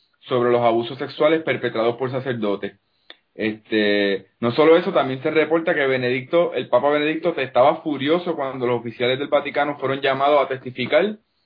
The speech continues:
y no solo el Papa, sino que mucha gente en el Vaticano estaba bien furiosa con la investigación.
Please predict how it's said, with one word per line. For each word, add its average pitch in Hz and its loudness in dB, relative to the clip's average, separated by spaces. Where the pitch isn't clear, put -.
y 120 0
no 123 -2
solo 156 4
el 151 0
Papa, 175 2
sino 131 -4
que 120 -2
mucha 120 -6
gente 151 -4
en 147 -2
el 139 -2
Vaticano 139 0
estaba 123 2
bien 147 0
furiosa 143 -2
con 135 -4
la 135 -6
investigación. 135 0